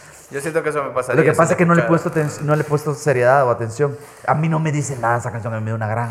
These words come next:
Speaker 2: hueva, o sea, y hay gente que le emociona un vergo.
Speaker 1: Sí.
Speaker 2: Entonces, en la música es más terrible porque objetivamente vos puedes,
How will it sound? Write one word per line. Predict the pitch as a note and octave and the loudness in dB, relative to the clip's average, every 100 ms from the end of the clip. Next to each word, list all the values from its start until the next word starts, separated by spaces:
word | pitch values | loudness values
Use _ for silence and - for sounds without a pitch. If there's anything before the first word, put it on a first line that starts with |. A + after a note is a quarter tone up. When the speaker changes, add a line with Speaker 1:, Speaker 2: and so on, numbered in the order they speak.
| G#2 | -4
Speaker 2:
hueva, | G2+ G#2+ F2 E2+ | -2 -2 -4 -10
o | F#2 | -4
sea, | G2+ F2 - - - - _ | -2 -2 -6 -20 -20 -20 _
y | A#2+ A#2+ | -4 -2
hay | A#2+ A2 | -2 -4
gente | A2+ A2+ | -10 -10
que | C#3 | -8
le | C3+ | -6
emociona | A2 G#2 A2+ C3+ C#3+ | -6 -8 -8 -6 -6
un | A#2 | -4
vergo. | C#3+ F#2 F2 - - E3+ - | -4 -4 -12 -16 -20 -20 -16
Speaker 1:
Sí. | - C#3 G#2 - - - _ - - _ - - _ _ _ _ - - - | -6 -6 -6 -14 -20 -20 _ -20 -20 _ -14 -14 _ _ _ _ -20 -20 -20
Speaker 2:
Entonces, | - B2 D#3 | -6 2 4
en | |
la | D3 | 4
música | B2+ D#3+ G3 F#3 | 2 -2 2 2
es | E3 C3 B2+ | 2 -4 -8
más | A#2+ C#3 E3 | 0 0 2
terrible | E3 D#3 F#3 F3+ | 0 2 0 0
porque | D3 - | -2 -2
objetivamente | C3+ C3+ C3 C#3+ C3 D3 E3+ F3 | -2 -2 0 0 0 -2 -2 -2
vos | D3 | -2
puedes, | - D#3 D3 | -2 -4 -4